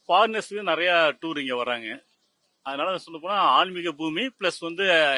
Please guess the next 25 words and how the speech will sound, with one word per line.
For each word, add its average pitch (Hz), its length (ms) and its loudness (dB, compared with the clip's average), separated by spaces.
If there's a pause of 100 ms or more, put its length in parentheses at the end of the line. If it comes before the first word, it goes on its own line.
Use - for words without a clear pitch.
இன்டர்நேஷனல் 156 840 -4
லெவல்ல 165 300 -4
பாத்தீங்கன்னா 156 360 -6
ஒரு 165 220 -8
மக்கள்கிட்ட 147 360 -8
ஒரு 135 220 -4
யூனிட்டி 156 320 -6
ஏற்படுத்தக்கூடிய 131 560 -6
ஒரு 123 160 -6
இடமா 123 240 -8
இருக்கு. 113 240 -10 (1080)
குறிப்பா 185 280 -2
இங்க 185 180 0
ந-, 156 380 0
பக்கத்திலேயே 180 460 -6
பாண்டிச்சேரி 160 380 -4
பக்கத்திலேயே 156 420 -4
வந்து 170 420 -6
இன்டர்நேஷனல் 143 640 -10 (580)
ஆரோவில்னு 156 460 0
ஒரு 120 400 -4 (520)
மிகப்பெரிய 156 460 -4
ஒரு 139 180 -2
சிட்டி 127 240 -12
இருக்கு. 123 320 -12